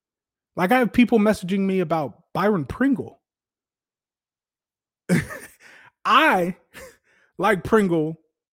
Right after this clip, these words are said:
two years ago. I know people that was on Pringle before I even knew about Pringle.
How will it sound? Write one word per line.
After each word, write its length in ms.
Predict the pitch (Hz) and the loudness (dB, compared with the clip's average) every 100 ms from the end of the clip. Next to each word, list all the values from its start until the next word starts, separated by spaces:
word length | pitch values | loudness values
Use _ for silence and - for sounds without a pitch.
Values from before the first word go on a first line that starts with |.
| _ _ _ _ _ _ _ _ - | _ _ _ _ _ _ _ _ 2
two 200 | 311 294 | 4 6
years 300 | 320 320 226 | 6 4 2
ago. 260 | 139 - _ _ _ _ _ _ _ _ _ _ _ _ _ 233 | -6 -16 _ _ _ _ _ _ _ _ _ _ _ _ _ -4
I 80 | |
know 160 | 294 277 | 0 0
people 260 | 262 240 233 | 0 -2 -2
that 120 | 208 | -2
was 140 | 202 | -4
on 240 | 180 247 214 | -2 -2 -2
Pringle 320 | 254 240 233 | -2 -2 -2
before 520 | 190 - 220 220 - - | -4 -6 -2 -2 -2 -6
I 220 | 214 302 | -2 4
even 300 | 311 226 175 | 4 4 0
knew 140 | 147 123 | -4 -8
about 280 | - - | -14 -20
Pringle. 260 | - 120 | -20 -20